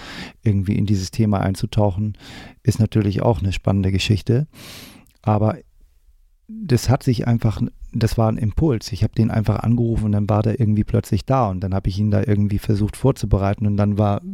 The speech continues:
äh, Frank da und wir gingen in diesen Freiraum, bauten alles auf und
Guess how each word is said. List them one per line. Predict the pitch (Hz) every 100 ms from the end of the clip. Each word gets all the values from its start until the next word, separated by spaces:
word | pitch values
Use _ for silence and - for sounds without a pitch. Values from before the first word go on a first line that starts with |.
| 165 139 123 107 -
äh, | 107
Frank | 98 - 110 120
da | - 120 120
und | - 104
wir | 113
gingen | 107 113
in | 110
diesen | 104 95
Freiraum, | - 107 110 110 113 123 120
bauten | 104 107 107
alles | 104 101
auf | - 98 113 -
und | 107